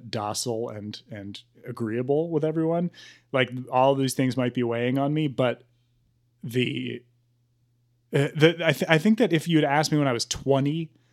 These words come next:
to sort of model what human conflict was, like, interpersonal conflict was,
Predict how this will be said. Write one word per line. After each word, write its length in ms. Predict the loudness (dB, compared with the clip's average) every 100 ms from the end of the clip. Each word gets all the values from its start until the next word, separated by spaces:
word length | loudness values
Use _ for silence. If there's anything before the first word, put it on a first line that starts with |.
| _ _ _
to 80 | -2
sort 160 | 0 0
of 80 | -2
model 840 | -2 0 2 2 2 2 0 -4 _ _ _ _ _ _ _ _
what 300 | 0 0 0 _ _
human 400 | 0 0 2 -2
conflict 600 | -6 -4 -4 -4 -6 -6
was, 540 | -10 -6 -4 -6 -10 -14 _ _ _ _ _
like, 160 | -12 -4
interpersonal 640 | -4 -4 -4 -4 -4 -6
conflict 440 | -6 -8 -6 -8 -6
was, 300 | -4 -6